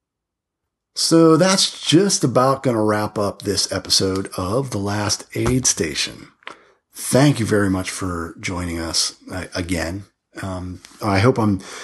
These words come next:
satisfying your needs for getting the news out to you, uh, finding out how those races were won, finding out who's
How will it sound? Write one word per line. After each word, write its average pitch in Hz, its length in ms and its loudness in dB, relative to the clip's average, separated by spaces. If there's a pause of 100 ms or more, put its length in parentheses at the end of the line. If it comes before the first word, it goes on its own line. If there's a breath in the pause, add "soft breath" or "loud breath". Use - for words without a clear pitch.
(120 loud breath)
satisfying 131 640 2
your 120 100 6
needs 135 360 6
for 113 140 -2
getting 110 280 0
the 101 80 0
news 107 300 4
out 107 260 0
to 110 120 2
you, 104 300 2 (120)
uh, 92 160 -8
finding 98 320 0
out 95 100 0
how 95 140 0
those 92 180 -6
races 92 380 -4
were 90 120 -8
won, 92 440 -4 (440 loud breath)
finding 101 300 2
out 90 200 -2
who's 92 440 -2